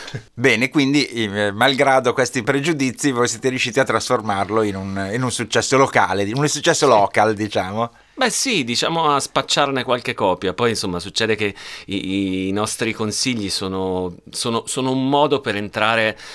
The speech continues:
Speaker 2: eh, nel, nella fiducia delle persone, per cui ecco, una, una, una persona alla quale ho consigliato un buon libro e che ha capito che non è un consiglio improvvisato, che non è il consiglio del libro di cui ho tante
Speaker 1: Mm.
Speaker 2: copie che devo
Speaker 1: Mm.
Speaker 2: sbolognare,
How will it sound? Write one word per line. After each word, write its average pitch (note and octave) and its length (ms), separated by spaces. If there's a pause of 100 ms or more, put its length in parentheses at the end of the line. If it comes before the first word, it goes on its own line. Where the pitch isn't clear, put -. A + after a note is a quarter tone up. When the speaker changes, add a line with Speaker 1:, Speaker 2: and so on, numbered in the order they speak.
Speaker 2:
eh, F2+ 640
nel, F2 500
nella G#2 220
fiducia A#2+ 380
delle G#2+ 160
persone, F#2 580
per F2+ 180
cui A2 180
ecco, F2+ 260
una, F2+ 120
una, F#2+ 320
una F#2+ 180
persona G2+ 380
alla F#2+ 200
quale A2 240
ho F#2+ 40
consigliato G2 540
un F#2 120
buon G#2+ 240
libro A2 500 (320)
e G#2 180
che A2 200
ha G#2+ 80
capito A2 460
che F#2+ 100
non F#2 140
è G#2+ 40
un G#2 80
consiglio F#2+ 400
improvvisato, F#2 880
che F#2 140
non F2+ 160
è F#2+ 60
il F#2+ 120
consiglio F#2+ 640
del F2 200
libro F2+ 280
di F2+ 120
cui F#2+ 180
ho F2+ 80
tante F#2 300
Speaker 1:
Mm. - 40
Speaker 2:
copie F#2+ 240
che - 100
devo F2+ 180
Speaker 1:
Mm. - 20
Speaker 2:
sbolognare, G2 720